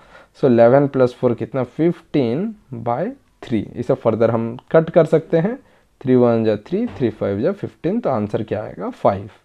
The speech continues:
ओके डियर स्टूडेंट्स, और अगर फ़ाइव नहीं है बुक में आंसर देख लेना,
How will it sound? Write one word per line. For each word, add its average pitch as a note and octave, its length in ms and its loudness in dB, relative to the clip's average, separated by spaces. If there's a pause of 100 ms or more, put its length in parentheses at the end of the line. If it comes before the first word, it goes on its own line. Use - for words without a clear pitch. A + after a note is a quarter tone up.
(640)
ओके C#3+ 140 -2
डियर B3+ 160 4
स्टूडेंट्स, A#2+ 400 0
और A#2+ 120 4
अगर A#2+ 180 4
फ़ाइव A#2+ 300 2
नहीं A#2 300 0
है B3 80 4
बुक C#3+ 280 0
में A#2 100 0
आंसर A2 200 -4
देख C3 320 -2
लेना, B3+ 280 2